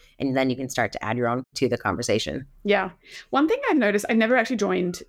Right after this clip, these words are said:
Speaker 2: Afterworks calls, but one thing I've noticed if I compare the calls I've joined in, like, community evaluations in Australia versus the U S is I notice a lot of people join these, like, angel calls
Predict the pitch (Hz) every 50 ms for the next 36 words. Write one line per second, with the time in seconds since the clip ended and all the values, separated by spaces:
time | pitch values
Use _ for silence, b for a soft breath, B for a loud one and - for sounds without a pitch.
0 | _ - 190 190 180 - 214 233 233 226 - - 240 240 233 247 240 - - -
1 | - 214 196 - 208 208 214 269 302 302 254 233 208 190 190 190 180 - - 196
2 | 175 - 180 165 - - - - 175 170 165 170 170 - - 190 190 190 196 208
3 | 190 185 - 185 175 170 165 170 165 170 160 165 160 - - - 190 185 175 175
4 | 170 175 175 160 165 160 151 151 160 156 151 156 - - 165 160 170 160 160 -
5 | - 165 156 160 196 220 202 165 175 - - 180 202 - - - _ _ _ _
6 | _ - - 190 170 160 147 147 165 269 359 - - - - b b b b b
7 | b b - 233 220 208 196 185 175 - - - _ - - 233 226 214 214 220
8 | 240 - 269 269 262 254 262 262 269 233 196 - 175 175 170 175 175 180 175 175
9 | 175 170 165 160 - - 202 170 165 165 185 190 190 - 208 208 208 208